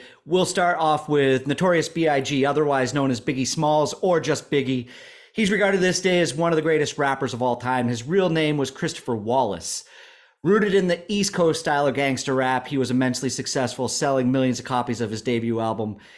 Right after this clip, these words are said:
and it was produced by Sean Puffy Combs or P Diddy or Diddy or whatever, <laughs> you know, and, and as time went on. He was awarded the Billboard Music Awards Rapper of the Year in nineteen ninety-five.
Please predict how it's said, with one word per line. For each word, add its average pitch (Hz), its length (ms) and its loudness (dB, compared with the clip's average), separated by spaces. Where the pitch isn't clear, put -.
and 127 100 -2
it 135 40 4
was 127 140 2
produced 135 420 -2
by 123 320 0
Sean 135 460 -2
Puffy 131 340 -4
Combs 123 540 0
or 117 340 -2
P 131 200 -6
Diddy 120 400 -2
or 110 140 -2
Diddy 117 400 -2
or 107 200 -2
whatever, 107 580 -4
<laughs> - 160 -14
you 156 200 2
know, 233 120 4
and, 190 280 0
and 170 380 0
as 175 160 0
time 160 220 -2
went 147 120 0
on. 131 180 0
He 220 140 4
was 226 140 4
awarded 196 560 4
the 165 100 0
Billboard 196 600 4
Music 170 300 0
Awards 160 400 2
Rapper 143 340 0
of 135 60 -2
the 143 80 0
Year 135 220 4
in 127 60 0
nineteen 131 380 0
ninety-five. 113 720 -2